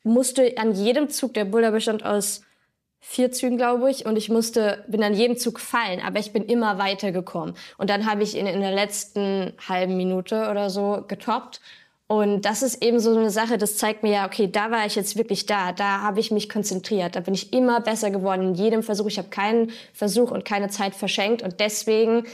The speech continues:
und auch als ich unter Druck stand, weil ich wusste, okay, das ist jetzt der letzte Versuch, dass ich's da noch gemacht habe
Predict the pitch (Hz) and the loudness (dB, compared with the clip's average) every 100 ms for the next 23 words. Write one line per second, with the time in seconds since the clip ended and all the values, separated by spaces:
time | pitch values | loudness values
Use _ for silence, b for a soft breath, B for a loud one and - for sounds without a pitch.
0 | B - 220 233 247 226 220 208 185 - | B -6 -2 -2 0 -4 -2 -2 -2 0
1 | 269 269 - 196 190 190 - 226 226 180 | 0 0 -2 -2 0 -2 0 0 0 -2
2 | 190 208 226 202 185 190 196 208 196 185 | -2 -2 0 0 0 -2 -2 -6 -4 -2
3 | 208 214 190 185 - 190 196 190 190 202 | -2 -2 -4 -2 -2 -2 -2 -2 -2 -2
4 | 202 190 | -2 -6